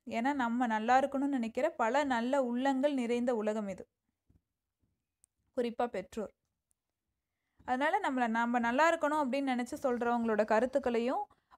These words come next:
எல்லாருடைய கருத்துக்களையும் நம்ம வந்து ஆராய்ந்து பார்க்கணும். எது நமக்கு தேவையோ அதை மட்டும் எடுத்துக்கிட்டு, தேவையில்லாததை அப்படியே அந்த இடத்துலயே விட்டுட்டு போயிடணும்.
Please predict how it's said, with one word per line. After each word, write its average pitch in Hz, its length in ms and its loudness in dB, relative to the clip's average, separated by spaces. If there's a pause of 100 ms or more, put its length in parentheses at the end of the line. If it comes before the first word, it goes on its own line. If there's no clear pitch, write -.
(360)
எல்லாருடைய 311 540 4
கருத்துக்களையும் 294 540 2
நம்ம 285 180 0
வந்து 285 520 2 (420)
ஆராய்ந்து 311 580 6
பார்க்கணும். 196 460 0 (480)
எது 247 280 0
நமக்கு 277 340 -2
தேவையோ 262 580 0 (240)
அதை 208 200 -4
மட்டும் 233 260 0
எடுத்துக்கிட்டு, 226 480 -4 (460)
தேவையில்லாததை 220 840 0 (380)
அப்படியே 208 300 -4
அந்த 214 320 2
இடத்துலயே 226 340 -2
விட்டுட்டு 233 280 -4
போயிடணும். 180 420 -6